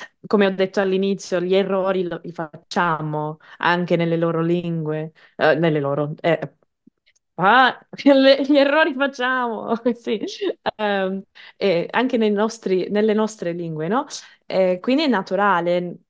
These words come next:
e non tutti gli errori sono importanti o gravi, quindi va, va bene, uno va bene, lasciamo andare. <laughs>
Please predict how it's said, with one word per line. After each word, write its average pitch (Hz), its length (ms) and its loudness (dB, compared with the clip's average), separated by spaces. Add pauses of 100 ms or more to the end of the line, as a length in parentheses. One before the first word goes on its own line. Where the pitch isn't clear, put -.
e - 120 -8
non 240 340 0
tutti 294 340 -8 (220)
gli 214 120 -2
errori 226 640 -4
sono 202 720 -2 (380)
importanti 190 1120 -4
o 175 120 -4
gravi, 170 760 0 (420)
quindi 190 300 0
va, 185 160 0
va 190 300 -4
bene, 180 320 0
uno 170 460 -4 (180)
va 160 120 -4
bene, 156 300 -4
lasciamo 156 320 -4
andare. 175 420 -6 (1000)
<laughs> 214 640 -4